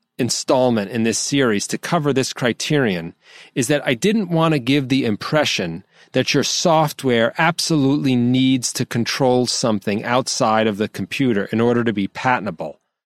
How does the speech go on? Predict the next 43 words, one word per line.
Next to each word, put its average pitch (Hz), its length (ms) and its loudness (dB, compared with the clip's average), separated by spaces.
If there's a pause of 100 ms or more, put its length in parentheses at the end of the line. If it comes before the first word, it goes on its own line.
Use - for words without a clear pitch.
(120)
Because 139 360 0 (160)
I've 180 240 4
found 127 580 2 (480)
in 135 140 2
my 127 100 4
many 135 240 4
years 127 240 2
of 117 80 0
experience 113 600 -2
that 123 140 -4
many 190 400 2
people 117 680 0 (560)
falsely 170 720 0
assume 117 760 0 (560)
that 135 180 2
the 135 160 0 (100)
only 185 340 4
software 143 760 0
that 110 160 0
can 117 160 -4 (100)
ever 147 260 2
be 127 160 0
patented 110 680 -4 (380)
is 127 120 0
software 131 680 2
that 113 180 0
controls 127 680 0
something 117 400 0
outside 107 500 0
of 95 120 -4
a 101 60 -4
computer, 98 400 -4
like 90 180 -4
that 113 140 -2
controls 123 440 -2
a 120 60 2
robot 101 800 0
or 101 280 -2
an 98 160 -4
assembly 117 520 -2
line 87 340 -6
or 85 60 -10
something. 82 520 -12